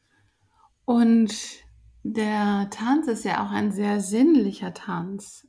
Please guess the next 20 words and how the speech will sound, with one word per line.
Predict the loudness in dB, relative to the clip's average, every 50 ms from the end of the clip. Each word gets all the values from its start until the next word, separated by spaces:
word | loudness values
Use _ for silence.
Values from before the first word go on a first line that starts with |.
| _
Und | -12 -10 -8 -8 -8 -8 -10 -12 -14 -20 _ _ _ _ _ _ _ _ _ _ _ _ _ _
bei | -2 0
dem | 0 0 2
Wort | 2 0 0 0
Sinnlichkeit | 0 4 6 8 8 8 6 6 2 -2 -8 -16 -12 -6 -4 -2 0 0 -2 -2 -2
denken | -2 -2 -2 -2 -2
ja | -4 -6 -6
viele | -6 -4 -4 -4 -4
gleich | -4 -4 -4 -4 -4 -4 -6 -6
an | -4 -2 -2 -2
was | -2 -2 -4 -4
Sexuelles. | -4 -6 -6 -8 -8 -8 -6 -4 -2 -2 -2 0 0 0 -2 -2 -6 -10 -14 -16 _ _ -20 -20 -20 -20 _ _ _ _ _ -12
Sinnlichkeit | -12 -4 0 4 4 4 4 2 0 0 0 0 0
bedeutet | -2 0 2 2 2 0 -4 -10
für | -12 -10 -8
mich, | -6 -4 -4 -6 -6 -6
die | -10 -10 -8
Sinne | -2 2 2 4 4 2
zu | 0 -4 -6 -6
öffnen | -4 -4 -4 -4 -6 -8 -14 -10 _ -4 -2 0 0 0 0 -2 -2 -4